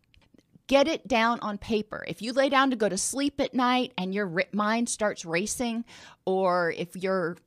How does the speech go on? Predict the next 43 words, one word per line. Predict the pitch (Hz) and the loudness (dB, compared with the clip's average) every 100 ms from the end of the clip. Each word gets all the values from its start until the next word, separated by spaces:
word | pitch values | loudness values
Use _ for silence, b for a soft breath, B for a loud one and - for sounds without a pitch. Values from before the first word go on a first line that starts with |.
| - | -12
you | 185 | -8
know, | - | -8
driving | 151 170 185 220 233 220 | -4 2 4 4 0 -4
to | 262 233 | -4 -4
and | 220 | -6
from | - 202 190 | -4 -2 0
work | 175 208 208 185 | 2 2 2 -6
and | 165 | -6
your | 165 | -2
mind's | 165 185 196 196 | 0 0 0 0
all | 185 190 | 0 0
over | 185 202 | -2 -2
the | 202 | -6
place, | - 226 214 240 - b b b _ _ _ _ _ - B B B | -2 2 2 0 -8 b b b _ _ _ _ _ -20 B B B
that's | - 311 - | 6 6 4
when | 311 | -2
you | 285 | 0
can | 285 | -2
purge | 254 254 240 - | 0 0 0 -2
it | - | -4
from | 220 | -4
your | 214 | -2
head. | 220 151 - | -2 -2 -2
When | 175 | 0
you're | 214 | 0
driving, | 240 294 339 330 254 330 _ _ B B | 6 8 8 6 0 0 _ _ B B
use | 190 226 226 | -6 -4 -4
voice | 175 185 - | 0 0 0
to | 330 | -4
text. | - 220 302 - - - | 4 4 4 -4 -12 -8
Please | 160 180 202 | -6 -6 -6
do | 214 | -6
not | 214 180 - | -2 -2 -2
be | 202 208 202 185 - | -2 -2 -4 -6 0
texting | 190 - - 220 | 0 0 -4 -4
or | 226 | -2
writing | 208 160 180 202 | 2 0 0 -2
while | 175 | -2
you're | 180 | -2
driving. | 233 160 151 180 233 B B B B - | 2 4 4 2 -4 B B B B 0
But | 262 240 - | 4 4 4
at | 190 - | 0 4
night, | 277 359 - - - | 2 2 0 -6 -20